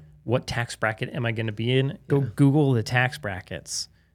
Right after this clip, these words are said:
Speaker 1: and then you can see how
Speaker 2: Yeah.
Speaker 1: much you're gonna pay percentage-wise in taxes. And then just go figure, "Okay, so this, so I've made a hundred,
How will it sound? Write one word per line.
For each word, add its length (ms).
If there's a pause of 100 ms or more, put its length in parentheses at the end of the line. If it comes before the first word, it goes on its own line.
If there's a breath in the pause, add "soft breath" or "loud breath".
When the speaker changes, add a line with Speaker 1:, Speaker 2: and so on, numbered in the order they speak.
(160)
Speaker 1:
and 120
then 100
you 80
can 100
see 320
how 160
Speaker 2:
Yeah. 60
Speaker 1:
much 180
you're 80
gonna 140
pay 240
percentage-wise 920 (140)
in 120
taxes. 600 (680)
And 100
then 120
just 180
go 140
figure, 400
"Okay, 280
so 180
this, 460
so 140
I've 160
made 460 (800)
a 40
hundred, 340